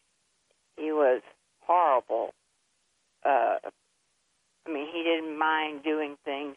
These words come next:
to anybody. Like, uh, you got mad at a worker or something, he'd put their leg over a curb and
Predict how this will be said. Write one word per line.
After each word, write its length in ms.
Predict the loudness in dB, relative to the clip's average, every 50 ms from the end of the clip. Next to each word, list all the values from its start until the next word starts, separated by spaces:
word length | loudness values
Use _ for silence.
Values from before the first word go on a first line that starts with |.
| -16 _ -6
to 160 | -2 -2 -2 -2 -2
anybody. 640 | -4 -4 -4 -4 -6 0 0 2 2 2 0 -4 -8 -10 -20 _ _ _ _ _ _ _ _ _ -2
Like, 240 | 0 0 0 0 -2
uh, 280 | -2 0 2 2 0 0 -2 -4 -4 -6 _ _ _
you 80 | -4 0
got 240 | 2 2 2 0
mad 280 | 0 0 0 0 0 0
at 100 | 0 2
a 240 | 2 2 2 2 0
worker 480 | 2 2 2 2 2 -2 -4 -2 -2
or 80 | -2 -4 -4
something, 460 | -4 -4 -4 -6 _ -12 -12 -12 -12 -16 _ _ _ _ _ _ _ _ _ _ _ _ _
he'd 180 | -6 -6 -6 -10
put 100 | -14 -6 -2
their 160 | -2 0 0
leg 340 | 2 4 4 4 4 4 4
over 400 | 4 4 4 0 -2 0 2 2
a 240 | 2 2 0 -2 -8 _ _ _ _ _ _ _ _
curb 400 | -6 -2 0 2 2 2 0 -2 -8 _ _ _ _ _ _ _
and 120 | -10 -10